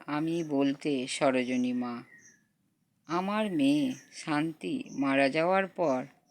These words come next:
আমি প্রায় পাগলের মতো হয়ে প-, হয়ে গিয়েছিলাম। খাওয়া দাওয়া, ঘুমানো সবই ছেড়ে দিয়েছিলাম। কেবল ঘুরে ঘুরে বেড়াতাম।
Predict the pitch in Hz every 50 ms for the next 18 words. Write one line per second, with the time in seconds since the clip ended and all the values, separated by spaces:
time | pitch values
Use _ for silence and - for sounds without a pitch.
0 | _ _ _ - - 170 190 202 208 208 196 - - 180 190 202 208 208 202 -
1 | - 131 127 127 131 135 143 151 185 196 196 190 175 160 - - - 135 135 -
2 | 139 127 127 123 - - 123 120 90 80 - - 135 147 135 135 135 127 123 127
3 | 131 127 123 - - 131 127 127 123 123 120 123 135 135 _ _ - - - 196
4 | 196 208 208 202 185 185 175 170 160 156 160 156 151 - 147 147 156 156 156 156
5 | 156 156 156 151 143 - - - - - _ _ _ - - - 196 208 220 220
6 | 214 226 214 - - - 135 123 127 123 120 127 131 127 127 - - 135 123 123
7 | 123 123 123 135 - _ _ - - - - - _ _ _ - - 196 208 208
8 | 208 208 208 202 175 - - 147 139 139 139 139 147 175 180 170 160 143 131 156
9 | - - - - _ _ _ _ _ - 139 131 127 127 127 127 120 - 123 120